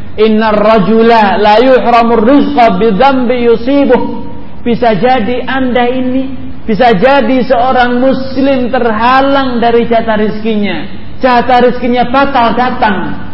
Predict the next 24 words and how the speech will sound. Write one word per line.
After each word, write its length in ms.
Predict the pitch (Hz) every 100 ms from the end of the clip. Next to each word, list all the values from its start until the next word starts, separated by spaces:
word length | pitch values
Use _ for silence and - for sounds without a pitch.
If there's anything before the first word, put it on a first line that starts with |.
| -
Kenapa? 400 | - 285 226 233 214 - - - - -
Karena 400 | 196 196 190 160
dia 160 | 180
melakukan 640 | 170 175 170 170 175 170 170
perbuatan 500 | 156 156 151 180 196 226 - - - - -
dosa. 480 | - - - - - - - - -
Jadi 240 | 226 202
dosalah 480 | 226 220 240 226 220
yang 160 | 202 190
menjadikan 400 | 190 190 190 185
rizki 480 | 190 196 190 170
itu 160 | 175 208 - - - - - -
telat 320 | 240 208 202 208
datang. 560 | 208 - 175 - -
Dosalah 480 | 277 262 285 277 247
yang 80 | 226
menjadikan 880 | 233 254 285 269 240 226 202 185 277
jatah 320 | 269 220 247
rizki 320 | 214 214 220
itu 80 | 240
berkurang, 640 | - 190 262 240 - - - - -
bukan 400 | 311 269 262 240
malah 600 | 233 220 196 - - -
sebaliknya. 800 | 208 180 180 196 185 175 165 143